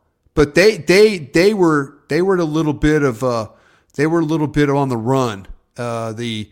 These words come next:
Arizona Cardinals had them on their heels the way that they, they played that football game, uh, last week.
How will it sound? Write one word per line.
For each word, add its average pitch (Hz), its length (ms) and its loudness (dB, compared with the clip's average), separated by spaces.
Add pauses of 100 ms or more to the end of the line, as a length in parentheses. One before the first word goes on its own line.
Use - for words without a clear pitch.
(440)
Arizona 151 380 2
Cardinals 151 380 0
had 143 280 -2
them 139 140 0
on 135 160 -2
their 123 140 -6
heels 135 460 -4
the 127 100 -8
way 123 160 -2
that 113 180 -10
they, 113 160 -6
they 113 240 -12
played 120 280 -8
that 104 140 -12
football 113 420 -14
game, 98 320 -20 (420)
uh, 110 240 -8
last 110 420 -10
week. 101 280 -20